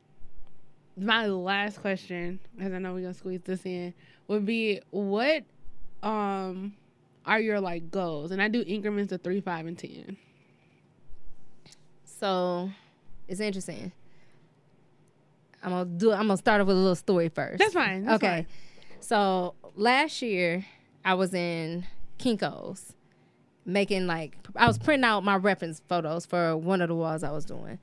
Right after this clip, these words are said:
Speaker 2: And I ran into my, my, um, the guy who taught me how to paint, Hubert Massey. I don't know if you're familiar, but he does frescoes. He did that big-ass fresco inside of Cobo Hall, right outside in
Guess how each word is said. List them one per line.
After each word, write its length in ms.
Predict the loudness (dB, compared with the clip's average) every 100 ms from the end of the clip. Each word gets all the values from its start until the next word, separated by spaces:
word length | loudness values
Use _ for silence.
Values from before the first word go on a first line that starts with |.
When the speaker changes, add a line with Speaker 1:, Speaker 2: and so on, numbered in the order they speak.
| _ -20 -16 -4
Speaker 2:
And 120 | -2
I 40 |
ran 240 | 0 0 -2
into 200 | -4 -2
my, 300 | -2 -2 -6 -10 -10 -8
my, 680 | -4 -2 -2 -4 -6 -8 -10 -10
um, 480 | -10 -10 -14 -18 -20 _ -20 _
the 80 | -2
guy 180 | 2 2
who 60 | 0
taught 220 | -2 0
me 60 |
how 100 | 0
to 60 | 0
paint, 260 | -2 -2 0
Hubert 220 | 0 0
Massey. 440 | 0 -2 -2 -2
I 20 | -2
don't 100 | -2
know 60 |
if 100 | -4
you're 80 | -8
familiar, 460 | -6 -2 0 0 -2
but 280 | -4 -6 -4
he 180 | -4
does 260 | -2 -2 -2
frescoes. 720 | 0 0 0 -6 -6 -10 -6
He 120 | 0
did 180 | 4 4
that 140 | 4 2
big-ass 360 | 2 2 0
fresco 380 | -2 -2 0 -2
inside 380 | -2 -2 0 0
of 40 |
Cobo 300 | -2 -4 -2
Hall, 420 | 0 0 0 -4 -14 -20 _ _ _ 4
right 200 | 6 6
outside 480 | 4 4 4 2 2
in 260 | 0 0